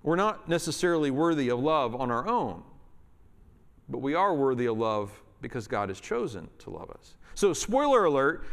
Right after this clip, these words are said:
as we get farther into the story, you, this guy will find out he, he will never not be the son of his father.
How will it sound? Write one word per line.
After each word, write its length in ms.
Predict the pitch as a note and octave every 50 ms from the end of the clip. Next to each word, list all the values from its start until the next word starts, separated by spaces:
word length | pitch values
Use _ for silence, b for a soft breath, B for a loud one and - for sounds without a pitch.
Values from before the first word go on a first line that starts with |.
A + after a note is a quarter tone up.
| B B B
as 160 | F3 E3 D3
we 100 | D#3+ F3+
get 200 | E3 F#3+ F#3+ F#3
farther 340 | - G3+ G3 G3 G3 F#3+ F#3
into 140 | F3 E3+ D#3+
the 100 | D3 C#3
story, 380 | - - B3+ A#3 F#3 D3+ C3+ B B B B -
you, 280 | E3 G#3 A#3+ A#3 G3 - -
this 280 | D#3 D3 A3 B3+ G#3 -
guy 340 | F#3 G3+ G#3 G3+ E3+ D3 D3
will 300 | D#3 D#3+ E3 E3 D#3+ D3+
find 360 | - - F3+ F3+ F3+ F3 E3
out 320 | E3+ D#3 C3 A2+ - -
he, 200 | - C#3+ D3+ C3+
he 160 | C#3 E3 D#3+ D#3+
will 140 | D#3 D#3
never 420 | D3 D3 D#3+ F#3 F#3 D3+ C3+ B2+ B2+
not 340 | C3+ D3 C#3+ D3 C#3+ B2+ B2
be 160 | C#3+ C3+ A#2
the 140 | G#2+ G#2+ G2+
son 280 | - - B2+ A#2 G#2+
of 80 | G2+ F#2
his 140 | G2+ F#2 -
father. 400 | - F2 D#2 - - - -